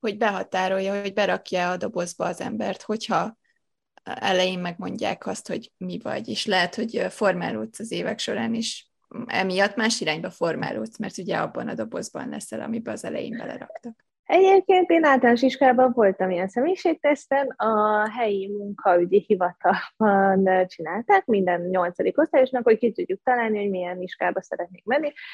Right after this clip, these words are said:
Speaker 2: és itt volt egy csomó foglalkozás felsorolva egymás alatt, hogy mire lennénk úgymond alkalmasak. Ö,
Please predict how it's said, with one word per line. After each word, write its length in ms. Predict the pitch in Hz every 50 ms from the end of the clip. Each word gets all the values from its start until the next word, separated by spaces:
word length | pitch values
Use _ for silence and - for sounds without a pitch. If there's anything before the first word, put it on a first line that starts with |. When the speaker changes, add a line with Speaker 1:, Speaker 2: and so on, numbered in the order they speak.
| - -
Speaker 2:
és 80 | _ -
itt 120 | 220 196
volt 240 | 208 226 233 226 214
egy 140 | 214 214 214
csomó 360 | - - 294 269 226 190 190
foglalkozás 680 | 185 - 208 208 190 180 185 - 190 185 185 185 -
felsorolva 580 | - 226 202 190 - - 233 240 247 247 220 220
egymás 400 | 208 202 196 190 180 190 - -
alatt, 300 | 240 233 233 220 220 220
hogy 220 | - 220 202 190 - _ - _ - _ _
mire 1300 | _ 220 220 220 220 220 214 202 190 190 190 190 185 185 185 180 165 190 190 - - - 175 180 196 185
lennénk 340 | 185 185 185 180 185 - -
úgymond 260 | - - 156 - -
alkalmasak. 800 | 247 339 - - 359 294 277 254 254 247 - 254 240 240 233 - - -
Ö, 80 | -